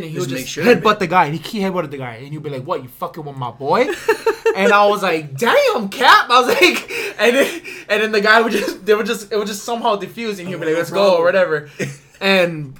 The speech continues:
Speaker 2: You
Speaker 1: I
Speaker 2: gotta
Speaker 1: mean,
Speaker 2: hit it with that superiority right
Speaker 1: one
Speaker 2: there.
Speaker 1: time we
Speaker 2: Just
Speaker 1: went to a concert and had, um, fuck, who had it? It had, um, this was, this must have been, what, twenty sixteen?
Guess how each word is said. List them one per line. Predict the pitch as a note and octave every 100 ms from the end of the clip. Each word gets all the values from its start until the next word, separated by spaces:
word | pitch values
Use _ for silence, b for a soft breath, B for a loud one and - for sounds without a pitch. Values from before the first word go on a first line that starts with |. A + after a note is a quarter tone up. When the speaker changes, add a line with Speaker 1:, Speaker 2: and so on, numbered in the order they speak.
| B B B -
Speaker 2:
You | -
Speaker 1:
I |
Speaker 2:
gotta | G3+
Speaker 1:
mean, | G3+ E3+
Speaker 2:
hit | C4+
it | - F#3
with | D3
that | D#3+ C#3+ C#3
superiority | D3 C3+ - G3 G3 G3 G#3 F#3+ C#3+
right | C3 D3+
Speaker 1:
one | B3+
Speaker 2:
there. | -
Speaker 1:
time | C4+ C#4
we | G#3+
Speaker 2:
Just | G3
Speaker 1:
went | A3+
to | A3
a |
concert | G3 G#3+ B3+ G3 E3
and | D#3 D3
had, | D#3 D3
um, | C#3+ C3 A#2+ A#2+ - _ _
fuck, | - F#3+ -
who | F3+
had | F3+ F3 B2
it? | -
It | C#3 C#3
had, | C#3 D3+ C#3+
um, | C#3 C3+ B2+ A#2+ _ b b b b b _ _ _ _
this | F3+
was, | F4+ F#3+
this | F3+ G3+
must | G3+
have | E3+
been, | D#3+ C#3
what, | B2 -
twenty | D#3 D#3 D3+ D3 D3 D3 C#3+ C#3+ C#3+ C#3 C3+
sixteen? | C3+ D#3+ D#3+ - G#3 G#3+ G#3+